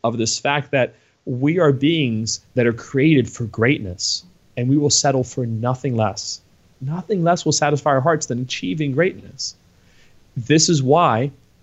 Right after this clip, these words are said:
the gaming industry, in my opinion, is thriving the most, because these games capitalize on making you feel great. And when I say feel great,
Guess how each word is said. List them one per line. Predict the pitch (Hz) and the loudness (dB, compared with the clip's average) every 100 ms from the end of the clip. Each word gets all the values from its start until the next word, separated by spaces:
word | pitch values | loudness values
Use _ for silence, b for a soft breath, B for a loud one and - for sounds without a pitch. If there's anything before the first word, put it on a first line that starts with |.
| _ - | _ -8
the | |
gaming | 110 123 139 123 | -2 0 0 0
industry, | 123 131 113 - 117 | 0 0 -2 -2 0
in | - 113 | 0 -2
my | 113 120 | 0 2
opinion, | 127 - 120 107 | 0 -2 -4 -4
is | 101 - | -6 -8
thriving | - 104 104 104 90 | -6 -4 -4 -4 -8
the | |
most, | 87 85 80 82 - - - _ _ _ b b b b _ | -8 -8 -10 -4 -4 -4 -14 _ _ _ b b b b _
because | 123 - 127 117 123 123 | -2 0 0 -2 -4 -2
these | 135 143 143 | 2 4 2
games | 127 127 117 110 - - | 2 0 0 -2 -6 -12
capitalize | - - 139 123 107 98 92 92 - - - _ _ _ _ | -10 -4 -4 -4 -6 -6 -8 -12 -14 -16 -16 _ _ _ _
on | 110 110 107 104 - - | -2 -2 -2 -6 -12 -8
making | 110 113 117 107 | -2 0 0 -6
you | 104 113 | -2 -2
feel | 104 - - 113 95 90 - | -2 -8 -4 -2 -2 -4 -10
great. | - 104 110 101 110 - | -10 -2 0 0 -4 -8
And | 117 | -4
when | 113 | -2
I | 127 | -2
say | - 147 | 0 0
feel | 120 - 147 143 | 0 0 2 2
great, | 127 123 110 | 0 -2 -2